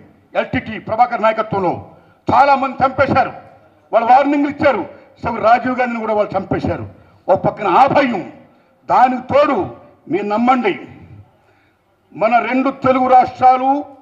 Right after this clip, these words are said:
మన తెలంగాణ, మన ఆంధ్రప్రదేశ్లోనే ఇప్పుడు దాకా కూడా మన బీసీలు ఎవరు ముఖ్యమంత్రులు కారా?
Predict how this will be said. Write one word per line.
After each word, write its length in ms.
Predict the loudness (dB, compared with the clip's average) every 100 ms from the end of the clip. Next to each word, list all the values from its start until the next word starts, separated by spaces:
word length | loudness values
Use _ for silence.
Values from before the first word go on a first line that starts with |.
| _ -8
మన 100 | -8
తెలంగాణ, 640 | -2 0 0 2 4 4 4
మన 120 | 2
ఆంధ్రప్రదేశ్లోనే 1040 | 2 0 -4 -6 -6 -6 -6 -6 0 0
ఇప్పుడు 300 | 0 -6 2
దాకా 220 | 2 2
కూడా 520 | -2 0 4 6 6 2 -6 -20 _ _ _ _ -10
మన 180 | -6 -6
బీసీలు 420 | -6 -6 -4 -2
ఎవరు 140 | 0 -2
ముఖ్యమంత్రులు 540 | -4 -10 -10 -8 -6
కారా? 460 | 0 2 0 -4